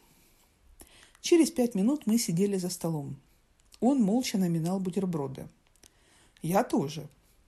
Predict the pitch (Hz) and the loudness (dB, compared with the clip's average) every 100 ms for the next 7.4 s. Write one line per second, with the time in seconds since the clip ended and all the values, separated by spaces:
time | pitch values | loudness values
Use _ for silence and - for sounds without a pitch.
0 | - 185 175 - 262 247 208 214 247 240 | -8 -4 -2 0 2 4 4 4 4 4
1 | 233 233 202 143 160 143 151 160 147 240 | 4 4 2 -2 -6 -8 -8 -8 -6 -2
2 | 294 185 170 - - 202 196 190 190 156 | 0 -2 -4 -8 -6 -2 -2 -2 -4 -8
3 | - - - - - _ _ _ - - | -12 -14 -14 -14 -16 _ _ _ -20 -20
4 | - - - - _ - 196 190 220 240 | -20 -20 -20 -20 _ -6 -2 2 4 4
5 | 233 220 202 185 196 - 302 156 - 190 | 4 2 2 0 -2 -4 -4 -4 -2 -2
6 | 190 - 285 202 175 - 247 240 208 233 | -2 -4 -4 -4 -6 -4 -6 -4 -4 -4
7 | 233 - - | -6 -10 -14